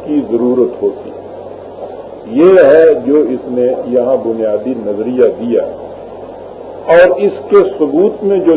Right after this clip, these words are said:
بات پیش کی ہے، وہ وہی ہے جو ہمارے ہاں تصوف کی دنیا میں ایک سلوگن کی حیثیت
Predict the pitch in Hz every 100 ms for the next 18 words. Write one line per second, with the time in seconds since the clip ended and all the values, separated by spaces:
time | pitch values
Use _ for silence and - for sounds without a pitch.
0 | - - 113 151 247 254 196 185 175 -
1 | - 160 147 123 - - - - - -
2 | - - - - 139 180 175 196 214 208
3 | 202 185 170 147 147 147 165 156 165 160
4 | - 147 147 170 - 151 135 143 151 143
5 | 127 135 101 - - - - - - -
6 | - 147 160 160 - - - - - -
7 | - - - - - - - 165 190 208
8 | 214 208 - 185 143 - 143 147